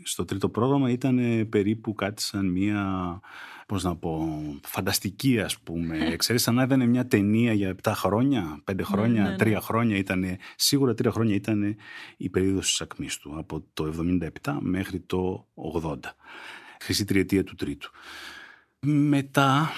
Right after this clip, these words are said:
Speaker 1: άφησε ό,τι άφησε, περισσότερο στους ακροατές στην εταιρεία, όπως
Speaker 2: Μμμ.
Speaker 1: λένε την ερτ,
Speaker 2: Ναι,
Speaker 1: αν,
Speaker 2: βέβαια.
Speaker 1: αν περάσεις στην
Speaker 2: Βέβαια,
Speaker 1: Αγία Παρασκευή,
Speaker 2: βέβαια,
Speaker 1: την πο-,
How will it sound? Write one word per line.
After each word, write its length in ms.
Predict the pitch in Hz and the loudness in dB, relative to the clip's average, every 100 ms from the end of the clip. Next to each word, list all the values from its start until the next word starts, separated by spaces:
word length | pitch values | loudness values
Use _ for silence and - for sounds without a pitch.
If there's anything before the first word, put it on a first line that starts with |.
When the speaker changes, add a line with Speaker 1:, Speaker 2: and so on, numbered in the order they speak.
| - - - - | -8 -10 -14 -12
Speaker 1:
άφησε 520 | - 175 180 190 - | 0 2 2 2 2
ό,τι 200 | 185 - | 2 2
άφησε, 280 | 160 170 - | 2 2 0
περισσότερο 440 | 160 147 185 160 151 | 2 4 4 2 2
στους 140 | - | 2
ακροατές 640 | 123 123 110 110 175 170 - | 2 4 2 2 0 0 -2
στην 300 | - - 101 | -2 2 2
εταιρεία, 720 | 95 92 85 87 80 - - | 4 4 4 2 2 -4 -10
όπως 300 | - 87 95 | -6 0 2
Speaker 2:
Μμμ. 60 | 90 | 4
Speaker 1:
λένε 160 | 87 85 | 2 2
την 200 | 80 85 | 0 0
ερτ, 360 | 87 87 - - | 0 -2 -2 0
Speaker 2:
Ναι, 180 | 214 | 2
Speaker 1:
αν, 120 | 214 98 | 2 2
Speaker 2:
βέβαια. 300 | 98 - - | 2 2 4
Speaker 1:
αν 200 | 202 - | 2 2
περάσεις 680 | 92 92 95 - 90 - - | 2 2 2 2 2 2 2
στην 40 | 190 | 4
Speaker 2:
Βέβαια, 100 | 240 107 | 4 6
Speaker 1:
Αγία 160 | 113 | 4
Παρασκευή, 360 | 110 113 117 110 | 6 6 6 4
Speaker 2:
βέβαια, 120 | 113 | 4
Speaker 1:
την 100 | |
πο-, 20 | 110 | 4